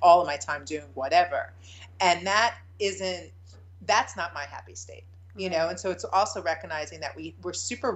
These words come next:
Speaker 1: rigid, and that's not okay, but also having no rules isn't okay either, 'cause I do believe in taking care of your temple. And I do believe that you nourish your soul. And I do believe that, like, self-care is so important, and it does start with food. And like you said, that's the hardest part, is that balance of, like,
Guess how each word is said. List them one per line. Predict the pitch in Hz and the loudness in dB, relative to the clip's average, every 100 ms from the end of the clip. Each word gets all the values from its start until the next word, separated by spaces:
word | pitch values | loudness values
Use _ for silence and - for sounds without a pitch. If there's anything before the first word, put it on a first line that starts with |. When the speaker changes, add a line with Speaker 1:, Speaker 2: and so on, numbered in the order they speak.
| - | 0
Speaker 1:
rigid, | 185 185 139 - | -2 2 0 0
and | 151 | 2
that's | 165 185 - | 2 2 -2
not | 151 | -4
okay, | 143 151 | -4 -6
but | 143 - | -8 0
also | 202 220 202 | 0 2 -2
having | 170 160 160 | -2 -6 -6
no | 170 170 | -8 -4
rules | 156 156 - | -6 -6 -10
isn't | 170 170 | -10 -8
okay | 156 156 139 | -8 -2 6
either, | 175 165 156 | 8 6 2
'cause | - | -4
I | 143 - | -6 -4
do | - 208 | -4 -4
believe | 196 175 160 | -4 -6 -6
in | - | -10
taking | 147 - | -14 -16
care | - 143 | -10 -10
of | 143 | -10
your | 143 | -12
temple. | - 143 - - - - - - | -10 -10 -6 -8 -8 -18 -16 -6
And | 170 | -2
I | 170 165 | -2 -2
do | - 185 196 | 2 2 4
believe | 190 160 156 | 0 0 -2
that | - | -6
you | 165 | -8
nourish | 151 151 151 - | -2 0 0 -2
your | - | -4
soul. | - 143 151 | 0 0 2
And | 147 | -2
I | 156 - | -4 -4
do | 190 202 | 0 2
believe | 190 160 156 151 | 0 -2 -2 -2
that, | 143 135 | -2 -2
like, | 135 | 0
self-care | - 160 143 - 147 139 | 4 4 2 0 4 4
is | 135 | 4
so | - 175 151 | 2 2 0
important, | 151 151 139 151 | 0 0 0 -2
and | 165 | -8
it | - | 0
does | 143 170 - | 2 2 2
start | 139 - | 0 0
with | - | -6
food. | - 87 58 - - - - | -12 -14 -14 -16 -20 -20 -10
And | 160 160 | 0 2
like | 165 170 | 2 -2
you | |
said, | - - 165 165 - | -2 6 6 6 2
that's | 170 185 | -2 -2
the | - | -8
hardest | - 160 147 - - | -4 -2 -2 -6 2
part, | 170 147 | 2 2
is | 139 | 0
that | 156 160 - | -2 -2 -2
balance | 147 147 143 | -2 -2 -6
of, | - | -2
like, | 135 135 | -2 -2